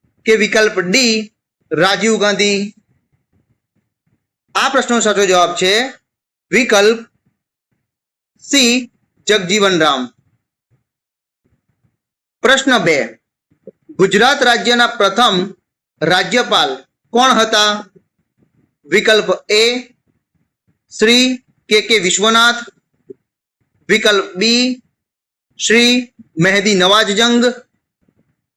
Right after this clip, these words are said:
વિકલ્પ સી શ્રી પી એન ભગવતી કે વિકલ્પ ડી શ્રી બી કે નહેરુ.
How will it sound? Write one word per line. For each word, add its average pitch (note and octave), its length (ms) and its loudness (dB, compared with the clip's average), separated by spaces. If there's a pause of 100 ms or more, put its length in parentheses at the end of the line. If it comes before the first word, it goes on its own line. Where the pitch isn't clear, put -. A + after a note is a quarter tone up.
(100)
વિકલ્પ A3 400 0
સી A#3 340 0 (1160)
શ્રી B3 340 2 (560)
પી A3+ 140 2
એન G#3+ 200 0
ભગવતી G#3+ 580 0 (920)
કે A#3 80 2
વિકલ્પ A3 440 0
ડી A3+ 340 0 (840)
શ્રી A#3+ 360 2 (440)
બી G#3 200 0
કે A3 100 2
નહેરુ. G3+ 380 2